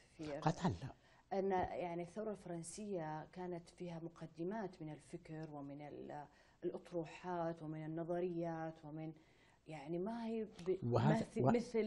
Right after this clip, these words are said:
Speaker 1: ال-، الربيع العربي اللي قام فيه شباب، آه، سوشيال ميديا،
Speaker 2: صح، صحيح.
Speaker 1: Twitter، آه، بس-، يعني بعيد عن العمق وبعيد، هي مجرد،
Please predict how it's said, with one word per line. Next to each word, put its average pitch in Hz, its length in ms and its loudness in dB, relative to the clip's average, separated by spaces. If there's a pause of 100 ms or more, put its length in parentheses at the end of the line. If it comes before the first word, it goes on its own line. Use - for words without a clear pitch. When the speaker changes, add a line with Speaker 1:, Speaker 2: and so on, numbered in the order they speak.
(160)
Speaker 1:
ال-، 180 240 4
الربيع 175 440 2
العربي 180 380 4
اللي 175 100 2
قام 185 260 -2
فيه 185 180 -6
شباب، 175 640 0
آه، 165 140 2
سوشيال 185 460 -2
ميديا، 180 440 4
Speaker 2:
صح، 170 280 4 (280)
صحيح. 98 220 -2
Speaker 1:
Twitter، 180 680 6
آه، 170 600 0 (340)
بس-، 196 160 -2 (160)
يعني 180 840 2 (500)
بعيد 226 380 4
عن 196 160 6
العمق 214 560 4
وبعيد، 185 360 4
هي 190 140 2
مجرد، 220 560 2